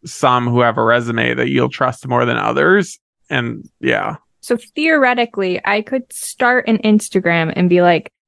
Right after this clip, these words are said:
Speaker 2: "Danny the sommelier." Okay? Is that how, even how you say it? That's how you say
Speaker 1: Yeah.
Speaker 2: it, right? Okay.
Speaker 1: Yeah.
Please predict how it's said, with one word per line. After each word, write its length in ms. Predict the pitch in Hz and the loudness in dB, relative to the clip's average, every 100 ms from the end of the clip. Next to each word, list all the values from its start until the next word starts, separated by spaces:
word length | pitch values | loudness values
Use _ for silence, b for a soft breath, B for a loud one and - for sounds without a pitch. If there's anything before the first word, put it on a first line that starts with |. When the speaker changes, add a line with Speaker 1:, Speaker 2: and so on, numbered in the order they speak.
| _ 202 | _ -2
Speaker 2:
"Danny 760 | 208 214 233 247 247 254 254 - | 0 2 4 6 6 6 4 2
the 80 | - | -4
sommelier." 1040 | - - 220 214 202 190 190 180 156 - 185 _ _ - | -4 0 4 6 6 4 4 4 2 -2 -6 _ _ -6
Okay? 320 | 185 196 196 - | -2 2 0 0
Is 60 | 196 | 0
that 80 | |
how, 60 | 202 | 2
even 200 | 190 196 | 2 2
how 80 | 190 | 2
you 80 | 185 | 2
say 160 | 180 | 0
it? 140 | 190 - | -2 0
That's 120 | 208 | 0
how 60 | 196 | 0
you 80 | |
say 120 | 165 190 | 0 0
Speaker 1:
Yeah. 60 | |
Speaker 2:
it, 40 | 170 | -2
right? 560 | - _ _ - 156 | -8 _ _ -2 -2
Okay. 20 | 131 | -2
Speaker 1:
Yeah. 100 | 123 | -10